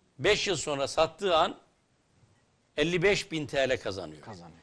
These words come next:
Speaker 1: Gramda kırk beş bin T L'ydi. Cumhuriyet altınında elli beş bin T L kazanıyor. Yani yüz bin lirası yüz elli beş bin T L oluyor.
Speaker 2: Evet.
Speaker 1: Şimdi gelelim arsayı baz alarak.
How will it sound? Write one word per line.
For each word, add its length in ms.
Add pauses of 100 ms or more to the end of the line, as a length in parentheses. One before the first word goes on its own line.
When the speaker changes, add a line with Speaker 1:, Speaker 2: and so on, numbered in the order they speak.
(320)
Speaker 1:
Gramda 640
kırk 240
beş 240
bin 140
T 220
L'ydi. 440 (1200)
Cumhuriyet 420
altınında 440
elli 260
beş 240
bin 120
T 220
L 80
kazanıyor. 600 (380)
Yani 200
yüz 240
bin 140
lirası 460 (180)
yüz 180
elli 220
beş 240
bin 120
T 220
L 40
oluyor. 280 (440)
Speaker 2:
Evet. 240
Speaker 1:
Şimdi 320
gelelim 460 (920)
arsayı 500
baz 200
alarak. 440